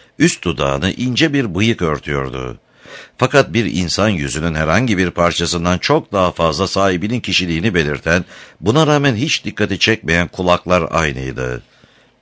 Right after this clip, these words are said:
Dar burun delikleri, başın yana yatıklığı, soluk gözler hep aynıydı. Ad genel bir addı.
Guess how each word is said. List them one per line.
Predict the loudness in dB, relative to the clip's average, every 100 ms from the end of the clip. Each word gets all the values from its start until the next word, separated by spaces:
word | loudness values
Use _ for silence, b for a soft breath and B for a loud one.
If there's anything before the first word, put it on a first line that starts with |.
| _ _ _ B B B B -4
Dar | -2 -2
burun | -4 -4 -2 -2
delikleri, | -4 -4 -4 -4 2
başın | 2 4 2
yana | 2 2 2
yatıklığı, | 0 0 -4 -2 -2
soluk | 0 0 0 0
gözler | 0 0 2 0
hep | 2 2
aynıydı. | 2 2 -2 -6 -4 -6 -8 _ B B B B
Ad | 4 4
genel | 2 2 4 2
bir | 0
addı. | 0 -2 -4 -6 -6